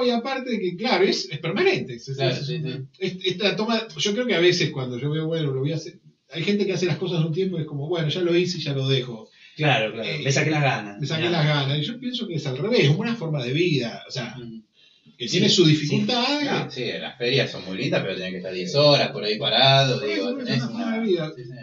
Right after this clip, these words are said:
Speaker 1: Pero bueno, lo que nosotros tratamos de a veces de hacer en este Sumar, como justamente es una editorial que nace por, diría, una necesidad personal de mi hermano y mía
Speaker 3: Sí,
Speaker 1: y
Speaker 3: de
Speaker 1: de otros
Speaker 3: inquietud
Speaker 1: amigos.
Speaker 3: personal,
Speaker 1: Personal, sí, sí. Y hasta le diría en cues-,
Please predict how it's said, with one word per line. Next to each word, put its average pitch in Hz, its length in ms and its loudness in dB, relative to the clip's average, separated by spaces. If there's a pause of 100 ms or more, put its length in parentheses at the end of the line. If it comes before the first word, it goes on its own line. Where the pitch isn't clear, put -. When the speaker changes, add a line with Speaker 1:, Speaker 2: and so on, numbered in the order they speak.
(380)
Speaker 1:
Pero 196 300 0
bueno, 196 240 -2
lo 156 140 0
que 175 60 -2
nosotros 294 380 -2
tratamos 190 440 2
de 160 80 4
a 147 40 4
veces 170 260 2
de 147 80 4
hacer 165 280 2
en 147 80 2
este 147 200 -2
Sumar, 156 500 -4 (600)
como 120 220 -8
justamente 170 800 0
es 151 60 -2
una 175 140 0
editorial 151 340 2
que 151 100 -2
nace 147 260 0
por, 117 300 -6 (560)
diría, 208 340 4
una 143 200 2
necesidad 135 560 -2
personal 143 680 -2
de 123 120 -2
mi 135 80 0
hermano 165 520 0
y 147 100 0
mía 233 400 -2
Speaker 3:
Sí, 135 120 2
Speaker 1:
y 127 40 2
Speaker 3:
de 127 60 4
Speaker 1:
de 131 80 6
otros 160 160 0
Speaker 3:
inquietud 175 180 4
Speaker 1:
amigos. 190 160 2
Speaker 3:
personal, 160 300 -2
Speaker 1:
Personal, 240 720 4
sí, 359 200 4
sí. 285 340 2 (240)
Y 262 80 -6
hasta 254 180 -2
le 277 60 -2
diría 339 180 6
en 180 280 0
cues-, 165 280 0